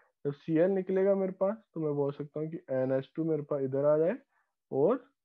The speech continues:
यहाँ पे क्या आ जाए मेरे पास, यहाँ पे मेरे पास ये आ जाए, क्या बीआर आ जाए, और यहाँ पे सी डबल बॉन्ड ओ ई टी आ जाए। तो अब हमने देखो वहां पे भी ये देखा था कि मेरे पास कौन सा ज्यादा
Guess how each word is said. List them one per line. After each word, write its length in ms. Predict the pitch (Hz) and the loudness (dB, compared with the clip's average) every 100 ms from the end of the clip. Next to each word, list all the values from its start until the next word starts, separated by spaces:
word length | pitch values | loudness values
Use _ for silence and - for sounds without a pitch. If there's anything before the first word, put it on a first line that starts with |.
| _ _ _ | _ _ _
यहाँ 180 | 139 123 | -6 -6
पे 160 | 123 143 | -4 -2
क्या 160 | 147 127 | 2 2
आ 40 | |
जाए 140 | 120 131 | 2 -2
मेरे 180 | 131 120 | -4 -4
पास, 260 | 127 185 214 _ _ _ _ _ _ _ _ _ _ _ _ _ _ _ _ _ _ _ _ _ _ _ | -4 -4 -8 _ _ _ _ _ _ _ _ _ _ _ _ _ _ _ _ _ _ _ _ _ _ _
यहाँ 180 | 143 120 | -6 -6
पे 140 | - | -6
मेरे 180 | 131 123 | -6 -6
पास 320 | 120 123 131 - | -4 -4 -4 -6
ये 120 | 117 | -2
आ 100 | 113 98 | -2 -2
जाए, 220 | 98 - _ | -6 -12 _
क्या 240 | 120 165 254 _ _ 123 | -4 -4 -6 _ _ -8
बीआर 480 | 123 127 131 156 | -2 2 4 4
आ 80 | 190 | 2
जाए, 180 | 180 226 | 0 -2
और 320 | 269 - 147 | -4 -2 -2
यहाँ 200 | 135 131 | -2 -4
पे 180 | 123 196 | -6 -8
सी 400 | 220 - 165 156 | -8 -6 -2 0
डबल 280 | 175 123 123 | -2 -6 -6
बॉन्ड 280 | 113 117 117 | -6 -6 -6
ओ 220 | - 120 | -4 -4
ई 180 | 156 135 | -4 -6
टी 160 | 113 127 | -6 -8
आ 160 | - 110 | -10 -12
जाए। 160 | 135 - _ - _ _ - | -14 -20 _ -20 _ _ 4
तो 40 | |
अब 140 | 196 214 | 6 6
हमने 260 | 214 220 | 4 4
देखो 240 | 214 214 208 | 4 2 2
वहां 220 | 175 170 | 2 2
पे 120 | 180 | 2
भी 140 | 190 208 190 | 0 2 2
ये 60 | |
देखा 320 | 185 180 190 180 | 2 2 2 0
था 120 | 185 | 0
कि 100 | 185 | 0
मेरे 160 | 175 165 | -2 0
पास 260 | 165 175 - - | 0 0 -8 -2
कौन 300 | 165 175 196 | 2 2 0
सा 180 | - 214 | -2 -4
ज्यादा 400 | 165 135 127 | 2 4 4